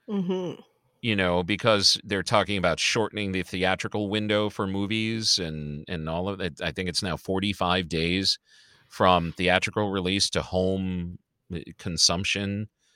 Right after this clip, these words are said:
Speaker 2: going
Speaker 1: Oh,
Speaker 2: into
Speaker 1: wow.
Speaker 2: next year.
Speaker 1: Mm-hmm.
Speaker 2: So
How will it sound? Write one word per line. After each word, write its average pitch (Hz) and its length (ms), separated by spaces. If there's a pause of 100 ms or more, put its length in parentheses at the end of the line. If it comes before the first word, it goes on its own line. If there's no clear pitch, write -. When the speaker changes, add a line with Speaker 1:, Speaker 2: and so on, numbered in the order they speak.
(260)
Speaker 2:
going 104 300
Speaker 1:
Oh, 95 60
Speaker 2:
into 92 120
Speaker 1:
wow. 87 60
Speaker 2:
next 92 340
year. 95 480 (480)
Speaker 1:
Mm-hmm. 180 120
Speaker 2:
So 92 560